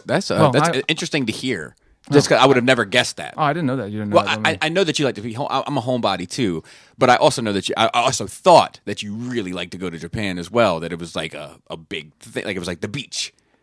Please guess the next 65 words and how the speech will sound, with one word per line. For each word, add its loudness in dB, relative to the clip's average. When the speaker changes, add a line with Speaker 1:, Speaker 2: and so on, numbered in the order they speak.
Speaker 2:
I -12
mean, -2
it -2
is. -6
It's -16
one, -8
once -4
a -8
year. -12
Speaker 1:
Right. 0
Speaker 2:
But -2
I -2
wouldn't 0
go 2
if -4
I -6
was -10
by -10
myself. -10
Speaker 1:
R-, 4
r-, 2
right, 4
but 2
I, 4
I 2
guess 2
Speaker 2:
It's, 4
Speaker 1:
I 0
Speaker 2:
it's -4
weird. -4
Speaker 1:
Yeah, 6
it's -2
weird. 2
It's, -2
Speaker 2:
Yeah, 0
Speaker 1:
it's, 0
Speaker 2:
I 4
Speaker 1:
it's, 0
Speaker 2:
know 6
I 6
Speaker 1:
it's, 2
Speaker 2:
get 0
it. -8
It's -12
weird. -8
Speaker 1:
Yeah, 6
Speaker 2:
It's 0
Speaker 1:
it's, -8
it's -2
strange -2
to -4
hear. -2
It's -2
Speaker 2:
I 2
mean, 6
Speaker 1:
like 2
Speaker 2:
it's 2
just 0
like 0
I 0
like 0
eating -4
food -4
that's -6
out -10